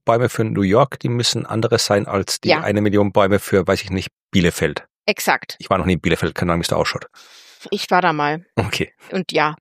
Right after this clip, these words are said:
Speaker 2: also definitiv, ne, also allein schon schlanke Baumarten nehmen. So, wichtigster Punkt. Aber auch vielleicht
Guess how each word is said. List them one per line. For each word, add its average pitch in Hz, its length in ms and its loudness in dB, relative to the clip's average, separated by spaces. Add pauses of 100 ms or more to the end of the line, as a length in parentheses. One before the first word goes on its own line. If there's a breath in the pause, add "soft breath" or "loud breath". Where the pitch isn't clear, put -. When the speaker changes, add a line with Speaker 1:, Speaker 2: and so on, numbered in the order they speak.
Speaker 2:
also 208 200 -2
definitiv, 214 540 -4
ne, 202 180 0
also 190 160 0
allein 180 300 2
schon 208 240 -4
schlanke 185 360 -2
Baumarten 143 540 -8
nehmen. 147 260 -12 (180)
So, - 160 -6 (120)
wichtigster - 400 -8
Punkt. - 260 -10 (320 loud breath)
Aber 240 380 0
auch 233 140 -2
vielleicht 190 420 -6